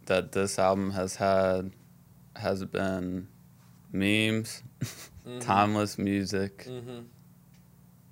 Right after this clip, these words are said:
Speaker 1: collab albums, like you said. Um,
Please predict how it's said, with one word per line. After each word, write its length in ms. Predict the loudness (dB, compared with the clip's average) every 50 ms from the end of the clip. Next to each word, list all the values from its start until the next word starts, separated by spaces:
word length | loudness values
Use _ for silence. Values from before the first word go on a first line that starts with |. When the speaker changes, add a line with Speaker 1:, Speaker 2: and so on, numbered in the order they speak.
| -20 -20 -20 -20 -20 -20 -20 -20 -20 -20 -8
Speaker 1:
collab 540 | -2 2 4 6 8 8 8 8 8 6 4
albums, 440 | 4 4 4 2 2 0 -2 -2 -2
like 260 | 0 0 -2 -2 -4 -6
you 80 | -6 -6
said. 480 | -4 -2 0 2 2 2 0 -2 -4 -8 -10 -20 -20 -20 -20 -20 -20 -20 -20 -20 -20 -20 -20 -20 -20 -20 -20 -12 -6 -2
Um, 680 | 0 0 0 0 -2 -2 -4 -6 -8 -8 -10 -12